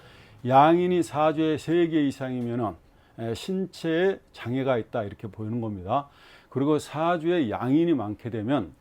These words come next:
자기 목숨을 어떻게 한다? 국가를 위해서 초계와 같이 버리는 열사들이 많다 이렇게 생각하시면 돼요. 이 화가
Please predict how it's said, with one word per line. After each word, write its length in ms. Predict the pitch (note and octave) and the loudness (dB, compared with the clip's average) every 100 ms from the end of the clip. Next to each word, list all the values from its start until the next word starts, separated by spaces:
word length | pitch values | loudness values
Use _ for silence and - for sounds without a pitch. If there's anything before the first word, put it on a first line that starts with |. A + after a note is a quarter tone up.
| _ _ | _ _
자기 400 | - C#3 C#3 F3+ | -10 -6 -2 0
목숨을 800 | E3+ C3+ - - - D3 F#3 A3+ - - | 0 -2 -4 -10 -4 0 2 0 -6 -8
어떻게 340 | A#2 - G#2+ | -8 -8 -8
한다? 360 | A2 G2 G2 F2 _ _ - | -6 -6 -8 -10 _ _ -6
국가를 720 | D#3 D3 - E3 D3+ D3 C3+ | -4 -4 -2 0 2 2 2
위해서 480 | C3 A2+ G#2+ F#3 - _ _ _ | 0 0 0 -2 -2 _ _ _
초계와 560 | - - G#3+ G3 F3 C3+ | -8 -2 0 2 2 0
같이 320 | A#2+ - D#3 | -2 -6 -6
버리는 460 | - A2+ A2 D3 D3 _ _ A#2 | -6 -8 -2 -2 -4 _ _ -6
열사들이 840 | B2 C3 B2+ - B2+ A#2+ A2+ B2+ | -2 0 -2 -4 -4 -4 -4 -4
많다 640 | C3 F2+ F#2 - F#2+ A#2 - | -4 -6 -8 -10 -8 -8 -8
이렇게 360 | G2+ G#2+ A2 G2+ | -12 -12 -10 -12
생각하시면 600 | - A#2+ A2 G2+ A2+ G2 | -10 -8 -8 -10 -8 -8
돼요. 200 | F#2 E2+ - - - _ _ - | -8 -10 -14 -20 -20 _ _ -6
이 200 | A#2+ B2 | -2 -2
화가 720 | - G#3 G#3+ G3+ E3+ B2+ | -2 -2 4 6 8 6